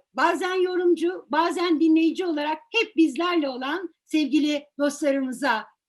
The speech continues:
söz vereceğiz. O zaman bu güzel programa başlamak için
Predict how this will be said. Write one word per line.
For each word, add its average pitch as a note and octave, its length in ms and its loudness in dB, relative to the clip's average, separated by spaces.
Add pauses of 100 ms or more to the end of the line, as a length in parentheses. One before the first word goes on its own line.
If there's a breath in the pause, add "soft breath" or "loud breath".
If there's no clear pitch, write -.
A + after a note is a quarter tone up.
(160)
söz F3 320 -8
vereceğiz. E3+ 580 -16 (460)
O C5+ 40 2
zaman D#4+ 380 0 (760 soft breath)
bu G#4 120 2
güzel G4+ 360 0
programa F4+ 440 -2
başlamak E4+ 500 0
için D4+ 440 -4